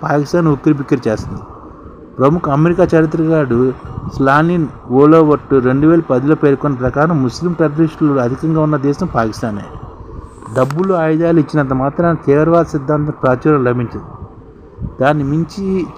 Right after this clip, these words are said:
చేయగల గాలి అమెరికా అది చేసింది. ఇస్లాం గొప్ప మతమని, అది తీవ్ర ప్రమాదంలో పడిందని,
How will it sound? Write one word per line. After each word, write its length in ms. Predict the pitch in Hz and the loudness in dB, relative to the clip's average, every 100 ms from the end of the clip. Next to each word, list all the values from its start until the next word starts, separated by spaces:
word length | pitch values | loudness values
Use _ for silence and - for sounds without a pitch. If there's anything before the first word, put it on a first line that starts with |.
| 151 | 2
చేయగల 480 | 160 165 160 147 123 | 4 4 4 2 0
గాలి 440 | 131 135 143 135 - - - - - - | 0 2 2 0 -2 -12 -18 -20 -18 -4
అమెరికా 600 | 127 147 156 165 160 - - - - - | 2 4 2 2 0 -4 -10 -20 -20 -4
అది 140 | 131 131 | -2 2
చేసింది. 440 | 120 117 110 92 - - - - - - 123 | 2 0 -2 -8 -10 -12 -12 -16 -16 -8 -6
ఇస్లాం 460 | - 175 185 151 | -2 2 2 2
గొప్ప 180 | 143 165 | 0 -2
మతమని, 580 | 156 151 151 131 127 123 | 0 0 0 0 0 -4
అది 260 | 123 139 | 0 0
తీవ్ర 360 | 151 - 135 170 | 0 0 4 4
ప్రమాదంలో 580 | 165 151 151 156 151 156 | 4 2 4 2 2 0
పడిందని, 600 | - 127 127 117 117 | 2 0 0 -2 -2